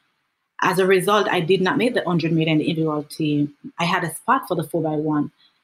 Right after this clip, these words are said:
And so I was very disappointed about that. And I had only twenty-four hours or less than twenty-four hours to regroup and come back to the two hundred meters. And this was my only opportunity of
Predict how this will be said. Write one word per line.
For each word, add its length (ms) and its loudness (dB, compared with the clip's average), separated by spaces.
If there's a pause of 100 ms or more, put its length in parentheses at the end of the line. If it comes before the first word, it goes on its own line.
(300)
And 140 0
so 200 2
I 120 2
was 220 0
very 560 2
disappointed 800 0
about 380 0
that. 360 -2 (600)
And 500 0 (300)
I 100 2
had 600 2
only 400 4
twenty-four 640 0
hours 380 2
or 100 2
less 320 2
than 140 0
twenty-four 500 0
hours 180 2
to 140 4
regroup 480 4
and 140 -2
come 180 4
back 140 0
to 80 -4
the 80 -2
two 160 -2
hundred 180 0
meters. 480 -2 (560)
And 300 0
this 180 4
was 160 2
my 140 0
only 240 -2
opportunity 720 0
of 260 -2